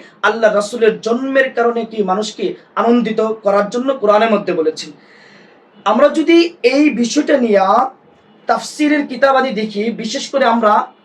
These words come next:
কয়েকটা তাফসির থেকে আপনাদেরকে প্রমাণ দেখাবো। যেমন তাফসিরুল কাবিরের মধ্যে, আহ, তাফসিরুল কাবিরের মধ্যে নয়, নয় নং, নয় নং খণ্ডের মধ্যে,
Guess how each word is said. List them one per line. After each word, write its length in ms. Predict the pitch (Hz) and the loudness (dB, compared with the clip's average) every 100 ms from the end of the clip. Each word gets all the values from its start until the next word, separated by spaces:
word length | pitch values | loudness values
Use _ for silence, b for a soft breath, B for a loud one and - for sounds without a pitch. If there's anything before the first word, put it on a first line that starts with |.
| _ | _
কয়েকটা 300 | 214 233 - | 0 0 0
তাফসির 340 | 226 196 - 254 | -2 -2 -6 -10
থেকে 160 | 240 | 0
আপনাদেরকে 360 | 220 208 196 202 | 0 2 0 0
প্রমাণ 340 | 220 190 196 | 0 0 2
দেখাবো। 440 | 185 185 180 233 262 - B - | 2 0 0 0 -2 -8 B -4
যেমন 180 | 233 | -4
তাফসিরুল 500 | 226 226 - 294 285 | 0 -2 0 0 0
কাবিরের 420 | - 202 233 240 196 | 2 2 6 6 4
মধ্যে, 480 | 180 - 220 277 - _ b b b b | -2 0 2 2 -2 _ b b b b
আহ, 360 | 175 185 180 175 - | 2 4 4 2 0
তাফসিরুল 420 | 214 - 285 269 | -2 0 0 2
কাবিরের 380 | 233 214 269 285 | 2 2 2 2
মধ্যে 360 | 262 190 233 214 | 0 4 4 6
নয়, 320 | 220 233 240 233 | 4 6 2 0
নয় 160 | 202 233 | 0 2
নং, 220 | 240 240 208 | 0 -2 -6
নয় 180 | 202 226 | 0 2
নং 180 | 254 254 | 2 -2
খণ্ডের 320 | 214 220 233 | -2 0 2
মধ্যে, 400 | 208 180 240 277 | 0 0 0 0